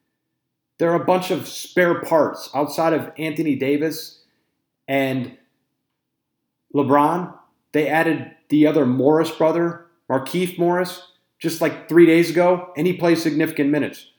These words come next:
Rajon Rondo, old Dwight Howard. I mean, seriously, LeBron James is carrying this team. The Lakers are first in the West.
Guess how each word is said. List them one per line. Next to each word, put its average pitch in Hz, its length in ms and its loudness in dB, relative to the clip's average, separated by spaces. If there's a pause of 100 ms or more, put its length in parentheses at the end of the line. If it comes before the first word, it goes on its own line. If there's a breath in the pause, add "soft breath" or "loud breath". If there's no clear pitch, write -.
(180)
Rajon 135 360 0
Rondo, 160 680 -2
old 147 220 2
Dwight 147 260 0
Howard. 151 540 -2 (380)
I 170 140 -4
mean, 151 180 0
seriously, 160 680 0 (560)
LeBron 151 400 0
James 143 380 -2
is - 320 -8 (380)
carrying 123 840 0
this 139 280 -2
team. 131 360 -4 (920)
The 147 100 0
Lakers 185 380 2
are 147 280 -2
first 175 320 0
in 156 80 2
the 139 80 2
West. 120 500 -2